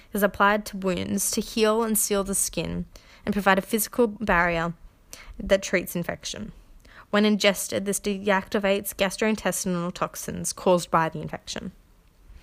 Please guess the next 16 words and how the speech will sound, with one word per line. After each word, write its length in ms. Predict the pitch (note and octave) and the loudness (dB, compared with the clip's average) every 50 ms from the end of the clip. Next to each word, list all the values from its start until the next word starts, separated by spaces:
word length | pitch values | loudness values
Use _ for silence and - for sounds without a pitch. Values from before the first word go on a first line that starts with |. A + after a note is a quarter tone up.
| - - - - - - - _ _ | -20 -20 -20 -20 -20 -20 -20 _ _
Desert 300 | A3 A3 G#3+ - G#3+ - | 2 2 2 2 -2 -2
mushrooms 720 | F#3 E3 D#3+ - - - - - - F#3 - - - - - _ _ _ _ - _ _ _ _ - - - | -4 -4 -4 -4 -4 -4 -6 -8 -10 -8 -6 -4 -4 -4 -6 _ _ _ _ -20 _ _ _ _ -20 -14 -10
treat 280 | - - A#3+ G#3+ - - - | 2 4 4 4 4 0 0
ailments 520 | G#3 G#3+ A3 A3+ B3 B3 A#3 - - - - | 2 2 4 2 2 0 0 -2 -4 -2 -2
such 240 | - - G3+ - - | 0 0 0 0 0
as 120 | F#3 F#3+ | -4 -2
dry 260 | - G#3+ G#3+ A3 B3 | 2 2 4 4 4
lips 500 | A#3 G#3+ G#3 - - - - - - - - _ - - | 2 0 -2 -4 -2 -2 -2 -2 -2 -4 -8 _ -8 -2
and 160 | G#3+ G3+ G3+ | 0 0 0
sores, 520 | - - G3 E3+ D#3+ - E3 E3 - - - _ _ - _ - | 2 2 0 0 0 0 -4 -4 -4 -6 -6 _ _ -20 _ -6
as 160 | - G#3+ G3 - | -6 -4 2 4
well 140 | G3+ G3 | 6 6
as 80 | G3 G3 | 6 6
natural 360 | G3 G3 - - - A3 G3+ | 2 0 0 0 -2 -2 -2
teething 340 | - - G3+ F#3 F3 E3+ D#3+ | 0 0 -2 -2 -2 -4 -6
rings 520 | D#3+ - - - - - - - - - | -6 -8 -10 -12 -12 -10 -10 -10 -10 -10